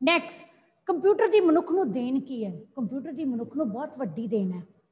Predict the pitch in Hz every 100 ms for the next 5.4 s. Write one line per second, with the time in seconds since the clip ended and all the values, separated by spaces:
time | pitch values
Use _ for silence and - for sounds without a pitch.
0 | _ _ _ _ 339 - 359 320 254 277
1 | - 311 240 269 294 240 226 220 214 269
2 | 320 - 233 - 262 277 269 285 302 247
3 | 247 262 - - - - - - _ _
4 | _ _ _ _ _ 240 302 415 370 -
5 | 294 254 269